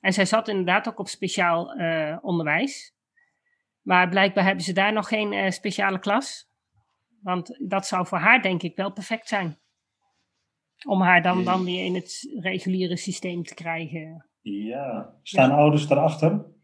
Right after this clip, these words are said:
Speaker 1: De ouders staan erachter. De ouders zijn blij dat ze nu, eh, eh, weer rustig is. En, eh, nou ja,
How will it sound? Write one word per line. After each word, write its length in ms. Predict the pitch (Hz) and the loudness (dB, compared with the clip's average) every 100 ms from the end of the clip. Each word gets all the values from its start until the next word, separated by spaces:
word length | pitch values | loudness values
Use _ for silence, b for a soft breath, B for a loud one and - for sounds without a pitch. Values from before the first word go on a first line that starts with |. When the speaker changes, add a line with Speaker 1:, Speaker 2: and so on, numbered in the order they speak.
| b | b
Speaker 1:
De 80 | - | 4
ouders 240 | 185 - 320 | 6 6 4
staan 260 | 320 311 | 4 6
erachter. 520 | 254 233 226 - 160 | 6 6 4 0 -2
De 140 | 160 214 | -2 2
ouders 240 | 214 277 | 4 4
zijn 140 | 269 240 | 2 4
blij 240 | 226 247 | 6 6
dat 220 | 262 247 | 6 0
ze 300 | - 233 226 220 | 0 0 2 4
nu, 340 | 226 233 226 | 4 2 0
eh, 1000 | - 202 208 202 190 190 - 196 180 180 175 | -2 0 2 2 2 0 -4 -4 -4 -4 -4
eh, 80 | |
weer 260 | 175 185 180 | -2 -2 -2
rustig 460 | 190 208 226 - 220 | 0 0 0 -2 -2
is. 340 | 208 208 - 240 | -2 -2 -6 -10
En, 420 | - 180 175 - | -4 -2 -2 -4
eh, 160 | - 190 | -10 -2
nou 160 | 190 | 4
ja, 200 | 165 143 | 4 4